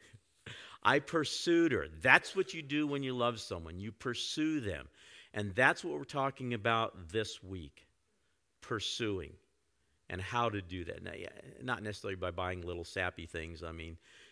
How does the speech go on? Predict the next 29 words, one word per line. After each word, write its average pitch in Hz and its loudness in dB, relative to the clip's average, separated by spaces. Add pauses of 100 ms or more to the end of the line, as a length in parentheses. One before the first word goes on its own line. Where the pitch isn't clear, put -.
(100)
you 107 -4
know, 104 4
so, 123 2 (140)
so 170 4
the 165 10
first 226 8
vow 156 12
is 151 0
to 143 -2
get 139 6
our 139 8
priorities 127 6
straight. 107 0
You 135 -4
know, 113 2
I 107 6
promise 151 2
God 127 10
will 180 0
be 160 0
my 147 2
first 123 -4
priority, 113 0
my 101 -4
spouse 123 2
will 156 -6
be 143 -6
my 135 -2
second. 104 -2